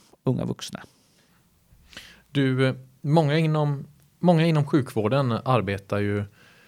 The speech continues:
Speaker 2: obekväma arbetstider. Nattarbete är vanligt och nödvändigt för att hålla sjukvården igång dygnet runt hela året. Har du något råd till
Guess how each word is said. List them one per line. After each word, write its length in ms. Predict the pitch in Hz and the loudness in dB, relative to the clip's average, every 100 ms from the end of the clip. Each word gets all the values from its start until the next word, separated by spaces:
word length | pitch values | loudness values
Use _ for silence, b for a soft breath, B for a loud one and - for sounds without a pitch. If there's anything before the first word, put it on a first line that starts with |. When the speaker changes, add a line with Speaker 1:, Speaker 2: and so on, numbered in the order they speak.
| b b b b _ - | b b b b _ -6
Speaker 2:
obekväma 520 | 135 107 - 117 110 | -4 -4 -2 -2 0
arbetstider. 600 | 107 98 - 107 131 98 | -2 -6 -8 -6 -4 -2
Nattarbete 1000 | 104 - - - 101 104 107 101 - 107 | -4 -8 -12 -6 -4 -2 -4 -6 -8 -6
är 180 | 107 107 | -4 -2
vanligt 640 | 113 110 98 104 - - | -2 -2 -4 -6 -8 -8
och 120 | 107 | -4
nödvändigt 880 | 113 101 98 101 98 123 127 - - | -2 -2 -4 -4 -4 -6 -8 -12 -12
för 240 | - 127 117 | -12 -8 -6
att 60 | |
hålla 260 | 123 113 107 | -4 -4 -6
sjukvården 480 | - 120 - 107 113 | -6 -8 -6 -8 -6
igång 360 | 107 101 104 | -4 -4 -4
dygnet 360 | 107 107 104 - | -6 -6 -6 -8
runt 440 | 107 104 - - - | -10 -10 -12 -18 -12
hela 280 | 123 104 104 | -10 -8 -6
året. 520 | 107 92 104 - - b b b b _ 147 | -6 -6 -8 -12 -16 b b b b _ -2
Har 160 | 139 | 0
du 100 | 127 | 0
något 260 | 131 123 123 | 0 -2 0
råd 360 | 127 160 165 | 0 0 -2
till 360 | - 147 131 131 | -4 -4 -4 -8